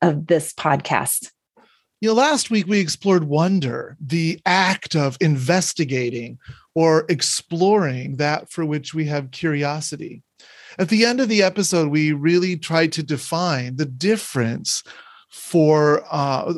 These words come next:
Speaker 2: for what we believe the difference is between wonder and curiosity as we define those terms. The difference is this. Wonder is active and doing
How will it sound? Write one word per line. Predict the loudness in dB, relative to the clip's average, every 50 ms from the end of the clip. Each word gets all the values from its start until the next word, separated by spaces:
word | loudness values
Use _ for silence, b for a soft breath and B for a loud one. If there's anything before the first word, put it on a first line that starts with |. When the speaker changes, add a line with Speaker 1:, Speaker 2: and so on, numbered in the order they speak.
| -6 0
Speaker 2:
for | 0 2
what | 4 4 2 2
we | 2 2 2 2 2
believe | 2 2 0 2 2 0 -2 -2
the | -4 -2
difference | -2 -2 -2 0 -2 -4 -2 -2
is | -4 -4 -4
between | -6 -8 -6 -4 -4 -2 -2 0
wonder | 0 -2 0 0 -2 0
and | 0 -2
curiosity | -2 -2 0 0 2 2 2 2 2 0 0 0 0 0 0 -2 -4 B B B B 0
as | 2 2 2
we | 0 0 2 2 2
define | 2 0 0 0 0 2 2 2 0 0 -2
those | 0 0 0 0 -2 -4
terms. | -2 -2 0 0 -2 -4 -6 -10 -14 -16 -18 _ _ _ _ B B B B B B B B _ 0
The | 2 4
difference | 4 2 2 2 2 2 2
is | 2 0 2
this. | 2 0 0 0 -6 -10 -10 -12 -12 -14 _ _ _ _ _ _ _ _ _ _ _ _ _ _
Wonder | -10 -2 2 2 2 4 2 2 2 2 2 0 -4 -4
is | -4 -2 -2 -2 -4 -8 _ _
active | -2 -2 -2 -2 -4 -6 0 2 2 2 2 0 -6 -12 -16 -20 _ _ _ b b b b b b b
and | -4 -4 -4 -4 -4 -2
doing | 0 2 4 4 4 4 4 4 4 4 2 2 2 2 0